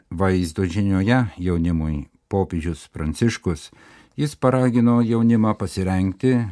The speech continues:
pasaulio jaunimo dienų džiaugsmui ir pripildyti jį viltimi. Vertybės, kurias atradome savyje,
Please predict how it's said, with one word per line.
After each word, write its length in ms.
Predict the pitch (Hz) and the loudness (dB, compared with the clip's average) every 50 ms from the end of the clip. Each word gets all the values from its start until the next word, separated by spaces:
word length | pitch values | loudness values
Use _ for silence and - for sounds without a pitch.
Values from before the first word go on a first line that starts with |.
| 85 76 | -8 -10
pasaulio 600 | - 95 - - 107 98 98 95 92 87 90 87 | -10 -10 -6 -4 -2 0 0 0 -2 -2 -4 -4
jaunimo 760 | 87 87 95 92 92 95 98 95 92 90 90 90 87 87 82 - | -4 -2 -2 -2 0 0 0 0 0 0 0 -2 -2 -4 -8 -10
dienų 600 | - 85 85 98 95 90 95 104 104 92 82 80 | -10 -6 -2 -2 0 0 2 2 0 0 -2 -4
džiaugsmui 720 | 80 - 117 120 123 123 117 - - - 117 110 110 110 107 - - - - - - _ _ - | -2 2 4 4 4 4 0 -4 -6 -2 0 0 0 -2 -4 -8 -16 -20 -20 -20 -20 _ _ 0
ir 180 | 135 147 143 | 0 0 2
pripildyti 720 | - - 143 143 143 - 151 143 131 101 90 90 76 - 90 | 2 2 0 0 2 2 4 4 4 4 2 0 -2 -2 -2
jį 400 | 85 82 82 90 113 120 117 107 | -2 -2 0 0 2 2 2 0
viltimi. 640 | 92 104 101 101 - - 107 95 90 87 78 69 69 - _ _ _ _ _ _ _ _ - - | 0 -2 -4 -4 -4 -2 0 0 0 0 0 -4 -8 -14 _ _ _ _ _ _ _ _ -4 2
Vertybės, 800 | - 110 120 113 - - 113 113 110 101 107 101 98 - - - _ _ _ _ _ _ - | 2 2 2 2 0 0 2 2 2 2 0 -2 -4 -4 -10 -20 _ _ _ _ _ _ -2
kurias 300 | - 101 101 95 - - | 0 2 2 2 0 -2
atradome 680 | 92 - - 95 104 104 101 92 98 95 98 98 95 | -4 -2 -2 0 0 0 0 0 0 -2 -2 -2 -2
savyje, 600 | 92 - - 98 92 95 95 95 92 92 92 92 | -4 -4 -6 -6 -4 -4 -2 -2 -2 -2 -4 -6